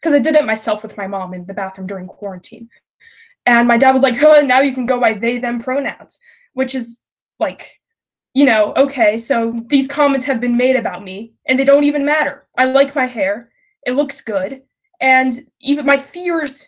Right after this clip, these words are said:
you know, have happened to an extent, but I've been blowing them out of proportion. And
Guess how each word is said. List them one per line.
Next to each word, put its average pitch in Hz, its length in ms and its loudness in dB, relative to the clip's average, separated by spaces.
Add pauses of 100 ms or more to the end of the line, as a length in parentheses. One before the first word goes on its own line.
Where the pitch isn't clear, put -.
you 277 120 -2
know, 247 80 -2
have 226 160 -8
happened 226 720 -4
to 247 160 -10
an 220 80 -4
extent, 226 640 -4 (480)
but 285 140 4
I've 254 180 2
been 254 160 0
blowing 285 440 0
them 247 140 -4
out 202 140 -6
of - 140 -20
proportion. 190 760 -10
And 202 320 -10